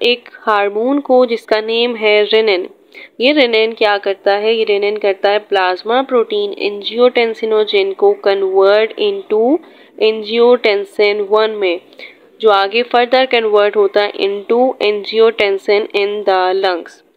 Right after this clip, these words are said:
Then क्या होता है? Then ये होता है कि ये हार्मोन एंजियोटेंसिन काम करता है किडनी के ऊपर, like adrenal gland के ऊपर, कि वो release करें aldosterone,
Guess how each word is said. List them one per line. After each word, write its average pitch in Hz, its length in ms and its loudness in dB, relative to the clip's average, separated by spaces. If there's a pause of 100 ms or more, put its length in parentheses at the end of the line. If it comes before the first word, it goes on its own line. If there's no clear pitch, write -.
(1300)
Then 269 180 0
क्या 262 140 0
होता 185 280 -2
है? - 180 -10 (420)
Then 254 360 0
ये 285 160 2
होता 214 400 0
है 220 340 -2
कि 247 120 -12
ये 226 540 0
हार्मोन 208 800 -4
एंजियोटेंसिन 214 1400 -4 (1160)
काम 208 340 2
करता 214 380 0
है 214 280 0
किडनी 196 500 -4
के 233 100 -2
ऊपर, 226 280 -4
like 202 300 -2 (260)
adrenal 202 360 -4
gland 202 380 -4
के 247 160 -4
ऊपर, 202 400 0
कि 220 140 -2
वो 214 240 0
release 208 440 -6
करें 190 360 0
aldosterone, 190 1040 -2